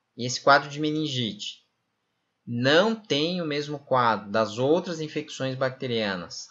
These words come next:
agudas, porque ela é um quadro latente, mais tardio, não tem uma resposta exacerbada. Esse paciente pode ter uma meningovasculite,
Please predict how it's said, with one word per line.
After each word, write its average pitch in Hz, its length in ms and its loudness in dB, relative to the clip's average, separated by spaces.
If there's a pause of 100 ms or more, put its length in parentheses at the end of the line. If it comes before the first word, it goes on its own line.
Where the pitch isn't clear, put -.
(120)
agudas, 113 840 2 (640)
porque - 140 -6
ela 117 100 2
é 123 40 2
um 123 100 -4
quadro 123 280 6
latente, 131 1000 0 (260)
mais 123 400 2
tardio, 123 880 -2 (200)
não 127 260 -2
tem 160 180 -4
uma 156 200 0
resposta 139 500 -2
exacerbada. 107 1000 -2 (800)
Esse - 140 -6
paciente 165 400 2
pode 165 280 4
ter 165 120 -2
uma 170 160 2
meningovasculite, 165 1600 0